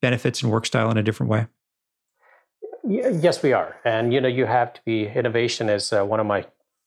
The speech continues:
Speaker 2: favorite words in this industry. Without that, nothing happens, really. You, you don't progress. And, uh, you know, when you think about innovative approaches to recruitment, of course, we have a three-page long list in terms of what we have done from a recruitment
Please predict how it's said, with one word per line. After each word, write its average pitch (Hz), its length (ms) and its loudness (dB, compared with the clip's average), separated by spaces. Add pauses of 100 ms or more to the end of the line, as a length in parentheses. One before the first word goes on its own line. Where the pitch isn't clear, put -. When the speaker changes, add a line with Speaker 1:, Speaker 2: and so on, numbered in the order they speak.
(160)
Speaker 2:
favorite 107 320 0
words 107 320 0
in 104 120 -2
this 101 180 -2
industry. 95 380 -4
Without 98 340 -2
that, 98 240 -2
nothing 101 300 -4
happens, 92 480 -6
really. 98 340 -4
You, 101 160 -4
you 98 320 -4
don't 104 180 -6
progress. 104 600 -2 (600)
And, 101 360 0
uh, 101 380 2 (960)
you 180 240 -4
know, 113 80 -2
when 110 160 0
you 101 100 -2
think 113 260 -2
about 110 300 0
innovative 107 400 -2
approaches 101 540 -4
to - 120 -12
recruitment, 104 800 -2 (160)
of 101 140 -4
course, 101 240 -2
we 101 80 -2
have 98 120 0
a 98 40 -8
three-page 107 600 -6
long 98 220 2
list 101 340 0
in 95 100 -4
terms - 280 -6
of 101 100 -4
what 101 160 0
we 98 100 -6
have 104 160 -8
done 104 200 0
from 104 180 -6
a 101 40 -6
recruitment 104 480 -4